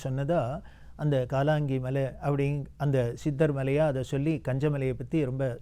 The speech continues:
பிரசித்தமா சொல்றா. அங்க பல பேர் போய், இன்னைக்கும் போய் பார்க்கறதெல்லாம் ரொம்ப கஷ்டமான காரியமா தான் இருக்கு அப்படின்னு சொல்றா. இப்படி பல சித்தர்கள்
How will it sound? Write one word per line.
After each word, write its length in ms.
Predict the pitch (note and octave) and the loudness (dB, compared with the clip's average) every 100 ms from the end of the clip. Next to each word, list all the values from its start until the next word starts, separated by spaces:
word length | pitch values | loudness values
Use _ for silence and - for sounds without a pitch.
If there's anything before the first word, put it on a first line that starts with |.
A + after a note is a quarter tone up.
| - | -8
பிரசித்தமா 500 | C3 C3 C#3 C#3+ D3 C#3 | -6 -2 -2 -2 -4 -4
சொல்றா. 280 | B2 D3 G#3+ - - - - | -4 -4 -4 -10 -20 -20 -6
அங்க 360 | E3 E3+ D#3 | 0 4 4
பல 220 | C#3 D3+ D3+ | 4 2 4
பேர் 240 | E3 D#3+ | 2 2
போய், 280 | E3 E3 C#3 | 0 0 4
இன்னைக்கும் 320 | E3+ F3+ F3 | 4 4 4
போய் 180 | D#3+ E3 C#3+ | 4 4 4
பார்க்கறதெல்லாம் 600 | C#3+ D3+ D#3 D3+ D#3+ E3+ | 2 2 0 2 2 2
ரொம்ப 280 | D3 D3+ | 4 2
கஷ்டமான 560 | C3+ A#2+ - D#3 D#3+ E3 | 2 -2 0 2 2 0
காரியமா 400 | D3 C3+ C#3 C3 | 0 0 0 -2
தான் 180 | C#3+ D3 | -2 -2
இருக்கு 380 | B2 A#2+ C3 - | -2 -4 -6 -2
அப்படின்னு 260 | B2+ C3 B2+ | -2 -2 -2
சொல்றா. 240 | G#2+ G#2+ - - - - - - - - - - - - - - - - - - - | -6 -6 -12 -18 -20 -20 -18 -18 -20 -20 -20 -18 -18 -18 -18 -18 -18 -20 -18 -8 2
இப்படி 560 | F3 F3 G3+ D3 B2+ - - | 2 2 2 2 0 -6 -6
பல 260 | A#2 A#2+ E3 | 0 2 2
சித்தர்கள் 560 | F3 D#3 G3+ F3 D#3+ | 2 2 2 2 0